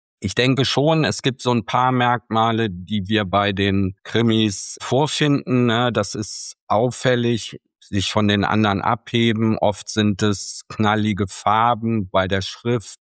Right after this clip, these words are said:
Und ich glaube, dass von der Covergestaltung genau, also egal genau, wie sie aussieht,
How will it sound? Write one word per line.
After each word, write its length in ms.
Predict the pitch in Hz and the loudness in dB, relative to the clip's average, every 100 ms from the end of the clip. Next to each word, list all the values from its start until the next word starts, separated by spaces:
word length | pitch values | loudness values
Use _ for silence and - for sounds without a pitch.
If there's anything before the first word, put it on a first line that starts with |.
| _ | _
Und 420 | 107 107 107 107 | 0 2 4 2
ich 180 | - 101 | -2 -4
glaube, 360 | - 104 120 117 | 0 2 2 2
dass 240 | 110 - | 0 -2
von 220 | - 107 | -2 2
der 180 | 104 104 | 2 0
Covergestaltung 1040 | - 123 120 117 101 - 107 117 123 120 107 | -2 0 0 0 -4 0 0 0 0 -2 -2
genau, 560 | 110 110 117 139 135 | 0 2 2 0 -2
also 380 | - 98 104 92 _ _ - | -2 -2 -2 -6 _ _ -4
egal 500 | 104 101 117 127 110 | -2 2 2 0 0
genau, 640 | 110 110 110 127 139 135 | 0 2 2 2 0 -4
wie 220 | 95 110 | -6 -4
sie 220 | 104 107 101 | -2 0 2
aussieht, 720 | 98 123 - 113 113 113 | 2 0 -2 -2 -2 -2